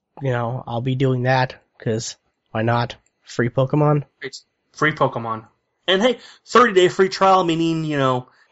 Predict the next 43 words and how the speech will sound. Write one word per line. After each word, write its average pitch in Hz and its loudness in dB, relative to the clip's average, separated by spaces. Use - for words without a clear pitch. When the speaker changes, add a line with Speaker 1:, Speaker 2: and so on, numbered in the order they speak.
Speaker 2:
you'll 196 -4
probably 190 0
get 151 0
all 147 4
the 127 0
Pokemon 131 -2
you 120 -8
want 123 -6
from, 117 -8
you 113 -8
know, 104 -12
Black 120 0
two 120 0
already 113 -2
in 113 -12
your, 110 -16
or 135 -2
from 135 -10
Black 127 0
and 123 -10
Black 123 -8
two. 131 -2
Speaker 1:
I 127 2
don't 120 0
have 123 0
any 120 -2
of 120 -2
those 120 -2
games, 123 -2
so. 120 -4
Speaker 2:
Or 175 4
White. 160 0
Eh, 214 -14
that 160 -4
works 135 -4
too. 117 -10
Speaker 1:
I 123 0
just 139 -2
Speaker 2:
White, 139 6
Speaker 1:
have 131 0
Speaker 2:
White 139 -6
too. 135 -8
Speaker 1:
Y. 127 0